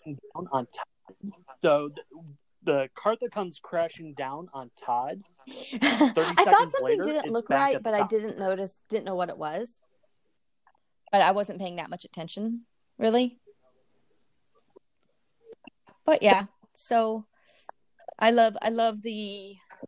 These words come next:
Speaker 2: the act when they film at actual locations instead of going into a soundstage, and the fact that they had to change their locations last minute.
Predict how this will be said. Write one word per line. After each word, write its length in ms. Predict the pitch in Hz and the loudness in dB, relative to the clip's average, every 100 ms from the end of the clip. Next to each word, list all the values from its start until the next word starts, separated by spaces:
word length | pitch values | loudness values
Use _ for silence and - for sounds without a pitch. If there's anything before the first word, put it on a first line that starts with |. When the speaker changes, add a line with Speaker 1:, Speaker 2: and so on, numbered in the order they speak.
| - | 2
Speaker 2:
the 120 | 214 | 6
act 240 | 185 190 - | 6 4 -4
when 260 | 214 202 | -4 -2
they 80 | 185 | -4
film 380 | 180 196 180 180 | -4 -4 -4 -4
at 80 | 175 | -2
actual 420 | 160 160 - 165 | -2 -4 -8 -6
locations 580 | 160 - 151 151 165 165 | -6 -6 -8 -8 -10 -8
instead 300 | - - 160 | -2 2 4
of 60 | 165 | 6
going 260 | 160 165 160 | 4 4 2
into 220 | 160 180 | -4 -2
a 60 | |
soundstage, 880 | 170 - - 185 - - - - - - - - - - | -2 -2 -4 -6 -2 0 0 -4 -4 -6 -20 -20 -20 2
and 400 | 226 226 214 214 | 6 8 8 4
the 60 | 220 | 4
fact 300 | 226 214 214 | 4 4 2
that 100 | 226 | -2
they 160 | 220 214 | 0 0
had 200 | 214 208 | -2 -4
to 80 | 214 | -6
change 360 | 233 214 214 | -6 -4 -2
their 160 | 220 208 | 2 2
locations 960 | 196 196 220 262 208 185 190 - - - _ - | 2 0 -4 -2 -4 -4 -4 -6 -6 -12 _ 0
last 340 | 190 185 - | 2 2 0
minute. 360 | 208 196 185 | -2 0 0